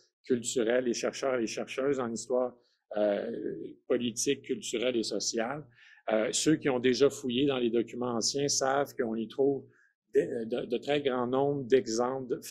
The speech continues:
très frappants, euh, d'attitudes, d'affirmations de valeurs, de discours idéologiques qui sont précieux pour illustrer une époque, un courant de pensée, et cetera, et qui pourraient servir aux historiennes et aux historiens dans leur travail,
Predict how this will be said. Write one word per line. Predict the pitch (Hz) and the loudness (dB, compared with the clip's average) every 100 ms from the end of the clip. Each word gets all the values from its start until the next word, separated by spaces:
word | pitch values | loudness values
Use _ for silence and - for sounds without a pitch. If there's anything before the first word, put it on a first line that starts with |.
| - | -4
très | 143 | -4
frappants, | 139 - 147 - 135 139 - _ _ 113 | -4 -4 -6 -2 -4 -4 -14 _ _ -2
euh, | 110 | -2
d'attitudes, | 110 131 - 120 - 139 139 120 | 4 2 2 -6 0 4 4 4
d'affirmations | 135 127 147 139 127 117 135 139 | 0 0 -4 0 0 0 -2 -4
de | 123 | 0
valeurs, | 117 110 113 131 135 - _ _ 117 | 0 2 2 0 -2 -10 _ _ 0
de | |
discours | 110 123 120 - 147 139 | 0 0 -2 2 2 2
idéologiques | 123 123 117 110 104 143 - | 2 4 4 2 0 -6 -6
qui | - | -6
sont | 139 127 | -4 -4
précieux | 120 151 127 - 156 | -4 -4 -4 -2 -2
pour | 156 120 | -2 -2
illustrer | 123 113 - - 147 | -2 -4 -6 -4 -2
une | 139 | -2
époque, | 123 117 123 143 - _ _ _ | -4 0 -2 -2 -8 _ _ _
un | 120 | -4
courant | 120 123 135 | 2 2 2
de | 127 | -4
pensée, | 127 117 104 131 135 | -4 -4 -4 0 0
et | 117 | -2
cetera, | 120 107 104 104 143 - _ _ | -4 -2 -2 -2 -6 -10 _ _
et | 131 | -8
qui | 117 | -8
pourraient | 123 135 151 | -2 2 2
servir | 147 139 117 131 147 | 2 0 2 2 4
aux | 131 113 | 4 2
historiennes | 110 - 135 113 117 127 139 | 0 -2 0 0 0 0 0
et | |
aux | 117 107 | 0 0
historiens | 107 - 110 110 131 | -2 -4 -2 0 0
dans | 120 | 0
leur | 107 101 | -2 -2
travail, | - 104 98 113 139 | -4 -4 -4 -6 -8